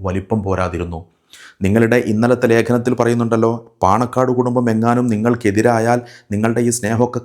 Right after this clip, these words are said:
കാണാ എന്ന് പറഞ്ഞ് നിങ്ങളെ പരിഹസിക്കുന്നവരുണ്ട് എന്ന്. പാണക്കാട് തങ്ങന്മാരുടെ മനസ്സിൽ ഒരിക്കലും അങ്ങനെ സംഭവിക്കൂല എന്നൊക്കെ പറഞ്ഞ് നിങ്ങൾ പോകുന്നുണ്ടല്ലോ. എന്നാൽ നിങ്ങളോടുള്ള വിയോജിപ്പാണല്ലോ പാണക്കാട്ടെ സുപ്രീം അതോറിറ്റി എന്ന്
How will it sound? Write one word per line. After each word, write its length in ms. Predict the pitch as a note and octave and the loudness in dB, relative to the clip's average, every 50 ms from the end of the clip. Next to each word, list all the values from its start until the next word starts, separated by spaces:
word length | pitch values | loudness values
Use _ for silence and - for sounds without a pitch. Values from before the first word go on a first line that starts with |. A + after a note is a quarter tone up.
| - | -2
കാണാ 240 | A2 G#2 A2 A#2 B2 B2 - G#2+ G#2 | -2 -2 0 -2 -2 -2 -4 -4 -4
എന്ന് 160 | A2 A#2+ C3 A#2+ | -4 -2 -2 0
പറഞ്ഞ് 200 | A#2 A#2 A#2 B2 A#2 | 0 0 0 -2 -2
നിങ്ങളെ 200 | A2+ A2+ A#2+ A#2+ A2+ | -2 -2 -4 -2 -2
പരിഹസിക്കുന്നവരുണ്ട് 880 | A2 G#2 G#2+ A2+ A2+ - A2 - A#2 A#2 A#2 B2 A2+ A2 G2+ G#2+ A2+ A#2 - - G#2 | 0 0 0 0 0 -2 -2 -2 -2 0 0 0 0 0 0 0 0 0 0 0 0
എന്ന്. 140 | G2 F#2+ F2+ E2 - - G#2+ | 0 0 -2 -4 -2 -2 0
പാണക്കാട് 380 | G#2+ A#2+ A2+ A#2 B2+ B2+ B2+ B2+ B2 A#2 A#2+ A#2+ | 0 0 0 0 0 0 2 0 0 0 0 -2
തങ്ങന്മാരുടെ 480 | A2+ A2+ A#2+ B2 B2 B2 A#2+ A#2+ A#2+ A2+ | -2 0 0 0 0 0 0 0 0 0
മനസ്സിൽ 260 | G#2+ A2 G2+ - B2+ A#2+ | 0 -2 -2 -2 -2 -2
ഒരിക്കലും 300 | A2+ A#2 - B2 C3 A#2+ A#2+ | -2 -2 -2 0 0 2 2
അങ്ങനെ 160 | A#2 A#2 A#2+ A#2 - | 0 0 0 -2 -2
സംഭവിക്കൂല 480 | G2 F#2 G2+ A#2+ B2 A#2+ B2+ B2+ B2 B2 B2 - G#2+ | -4 -4 -2 -2 -2 -2 0 0 0 0 -2 -4 -4
എന്നൊക്കെ 260 | A2 A#2 A#2+ B2 A2+ | -6 -4 -4 -4 -2
പറഞ്ഞ് 200 | - A#2+ B2 A#2+ A#2 | -2 -2 0 0 -2
നിങ്ങൾ 140 | A#2 B2 A#2+ G#2 | -2 -2 -2 0
പോകുന്നുണ്ടല്ലോ. 460 | A2 A#2 A#2 A#2 A2 F#2+ F2+ E2 D#2 - - - _ _ - - _ - G2+ | 0 0 2 2 0 0 0 -2 -2 -4 -8 -16 _ _ -20 -12 _ -2 0
എന്നാൽ 220 | A2 B2 C3 C3 - - A#2+ G#2 | 2 2 2 0 0 -2 -4 -4
നിങ്ങളോടുള്ള 540 | G2 G2+ A2 A#2+ B2+ C3 C3+ C3+ B2+ B2 B2+ B2 A#2+ | -4 0 0 2 2 4 2 2 2 2 2 2 2
വിയോജിപ്പാണല്ലോ 760 | G#2 G#2+ A2 A#2+ A2+ A#2 A2+ - A2 G2 G#2 G#2 G#2 G2 E2+ - - _ _ _ _ | 0 2 0 0 0 0 0 0 0 0 0 -2 -4 -4 -6 -8 -12 _ _ _ _
പാണക്കാട്ടെ 580 | F2 F2+ F#2+ G#2 F#2+ - G#2+ G2+ G2 - A2+ A#2 B2 A#2+ - _ _ - - - - | -4 -2 -2 -2 -4 -4 -4 -6 -4 -2 -4 -4 -4 -6 -12 _ _ -14 -14 -10 -8
സുപ്രീം 360 | - G2 F#2+ - B2 B2+ A#2+ A#2+ | -8 -8 -2 0 2 2 2 2
അതോറിറ്റി 380 | A2 A2 A#2 A2 G#2+ F#2+ - A2+ A2 | 0 0 -2 -4 -4 -4 -4 -4 -2
എന്ന് 120 | A2 A#2 | -2 -2